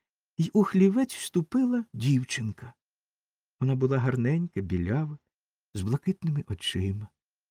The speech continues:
і одразу сподобалася Моховинці.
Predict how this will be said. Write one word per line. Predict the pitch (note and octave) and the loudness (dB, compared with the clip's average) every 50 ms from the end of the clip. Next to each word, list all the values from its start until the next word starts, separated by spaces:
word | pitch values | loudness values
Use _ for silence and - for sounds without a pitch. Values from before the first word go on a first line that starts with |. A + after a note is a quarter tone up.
| _ _ _ _ _ _ | _ _ _ _ _ _
і | - C#3+ | 2 2
одразу | C#3+ C#3+ C3+ D3+ E3+ D3+ C#3 D3 | 2 4 2 2 2 2 0 -4
сподобалася | - - - D#3+ D3 B2 C3+ B2 A#2 G2+ F2+ F#2 E2+ F2+ F2 - - - _ _ _ _ _ | -6 -4 -4 -4 -2 0 0 -2 -2 -2 -4 -6 -8 -8 -10 -10 -12 -14 _ _ _ _ _
Моховинці. | G#2+ A2+ - - A2 G#2 G#2 G#2+ G2+ G2 G2+ G#2 - - - - | -6 -4 -2 -2 -2 0 2 2 2 2 0 -2 -6 -8 -12 -12